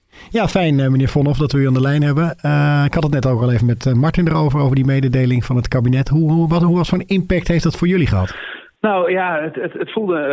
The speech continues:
Speaker 2: eh, nogal onverwacht. Tot dusver, eh, eigenlijk altijd zijn de contacten met het kabinet heel goed en weten we van tevoren wat we kunnen verwachten.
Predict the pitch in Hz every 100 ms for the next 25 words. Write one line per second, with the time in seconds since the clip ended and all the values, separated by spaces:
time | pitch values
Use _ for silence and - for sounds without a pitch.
0 | 135 127 135 151 147 139 151 120 139 202
1 | - - - _ - 127 170 - 135 120
2 | 117 110 107 - 107 120 113 - - -
3 | 50 - - - 127 117 139 113 - 131
4 | 120 123 131 127 120 - 120 120 117 120
5 | 113 104 - - - 120 110 117 120 110
6 | 104 101 95 - 107 104 127 113 98 85
7 | - _ - - 87 101 107 92 101 139
8 | - 107